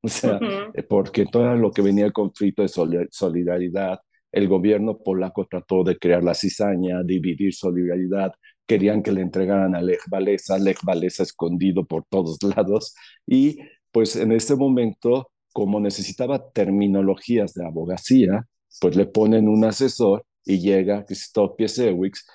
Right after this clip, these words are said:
Speaker 1: y cuando los dos les cambió la vida, porque
Speaker 2: Sí,
Speaker 1: Piesewicz
Speaker 2: una
Speaker 1: cuando
Speaker 2: mancuerna inseparable de ahí, eh, desde ahí, claro.
Speaker 1: Desde ahí,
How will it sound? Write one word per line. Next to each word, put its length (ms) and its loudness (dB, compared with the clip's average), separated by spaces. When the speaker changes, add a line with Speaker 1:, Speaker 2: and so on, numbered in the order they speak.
Speaker 1:
y 140 0
cuando 460 2
los 240 0
dos 340 -2
les 200 2
cambió 320 0
la 140 0
vida, 360 -4
porque 260 0
Speaker 2:
Sí, 280 2
Speaker 1:
Piesewicz 0 -
Speaker 2:
una 200 2
Speaker 1:
cuando 400 2
Speaker 2:
mancuerna 720 0
inseparable 800 0
de 80 2
ahí, 220 2
eh, 140 -2
desde 280 0
ahí, 280 0
claro. 320 -2
Speaker 1:
Desde 360 2
ahí, 300 2